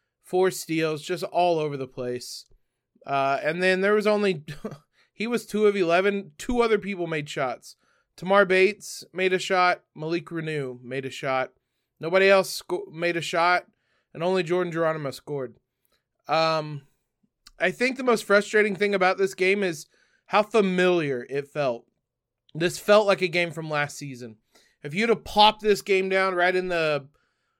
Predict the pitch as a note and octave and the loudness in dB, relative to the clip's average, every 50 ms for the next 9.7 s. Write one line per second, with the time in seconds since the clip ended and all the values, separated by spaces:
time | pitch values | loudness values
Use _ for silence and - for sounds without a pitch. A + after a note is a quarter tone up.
0 | _ - C#3+ D#3+ D#3+ D3 C#3+ D3 D3+ D3 D3+ D3+ C#3+ E3 F#3+ F#3+ G3 F#3+ F#3 F3 | _ -8 -6 -6 -4 -4 -4 -4 -4 -6 -8 -8 0 2 2 2 2 0 0 -2
1 | E3+ - F#3 F3+ F3+ F3 F#3 F#3 F#3+ F#3+ F#3 F3+ F3+ F#3 F#3+ F#3+ F3+ F3 D3+ - | -4 -2 -2 -2 0 2 2 2 2 2 2 0 0 0 0 2 0 0 -2 0
2 | F3+ F3 F3 F3+ F#3 F3+ F#3 F#3 F#3 F#3 F3+ F3 F3+ F#3+ F3+ F3+ F3 E3+ F3 D#3 | -2 -2 0 0 0 0 0 2 2 0 0 -2 -4 -10 -8 -4 -2 -2 -4 -4
3 | D3+ - - F#3 F3+ E3+ F3 F#3+ F#3 F#3 F3 _ _ _ _ _ _ _ _ _ | -6 -10 -12 -12 -10 -6 -6 -6 -6 -6 -8 _ _ _ _ _ _ _ _ _
4 | _ _ - - G#3+ A3+ A#3 A3 G#3+ - A3 G#3+ G#3 F#3 F#3+ F#3+ F#3 F3 F3 D#3+ | _ _ -2 0 2 4 4 2 2 4 4 4 4 4 4 4 4 4 2 0
5 | C3+ B2 B2 C3 C3+ D#3 F3 F#3 F3 F#3+ F#3 F3+ F3+ F3+ E3+ C#3+ F#3+ G#3 A3+ A#3 | 0 -2 -6 -6 -4 -2 -2 0 0 -2 -2 0 0 -2 -2 0 2 4 4 4
6 | A3 - - F3+ F3+ G3+ G3+ - G3+ F#3+ G3 G3 G3 F#3+ F#3+ F#3+ F#3 F#3 F3 - | 4 2 0 2 2 2 2 2 0 2 4 4 4 4 4 4 4 2 0 -4
7 | - F3+ F3+ F3 E3 - C#3 C3+ B2+ - _ _ _ _ _ _ _ _ _ - | -4 -4 -4 -4 -4 -6 -10 -10 -10 -12 _ _ _ _ _ _ _ _ _ -2
8 | G3 A3+ G#3+ - C#4 C#4 C4 A#3+ - - A#3 - - - G#3 A3+ B3+ A#3 - - | -2 -2 0 0 0 0 0 0 0 0 -2 0 2 2 2 2 2 0 0 0
9 | F#3 F3+ G3 F#3+ F3 F#3 G#3 A3 A3 - D3+ A#2+ A#2 | 0 0 0 0 2 2 0 0 -2 -6 -10 -10 -10